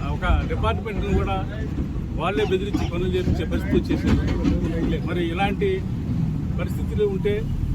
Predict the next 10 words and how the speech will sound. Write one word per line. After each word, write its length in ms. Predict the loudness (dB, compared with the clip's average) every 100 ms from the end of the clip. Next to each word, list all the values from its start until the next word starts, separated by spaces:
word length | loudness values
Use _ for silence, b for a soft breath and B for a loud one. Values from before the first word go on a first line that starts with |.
| 0 0 0 -2 -2 -2 -2 -2 -2
మరి 100 | -2 0
గత 120 | 0 2
ఐదు 100 | 0 0
సంవత్సరాలు 340 | 0 0 0 0
ఎలా 80 | 0
నడిచిందో 280 | 0 -2 -2 0
ప్రభుత్వం 300 | 0 0 0
ఒకసారి 260 | 0 0 0
మీ, 80 | 0 0 0
మీరు, 160 | 0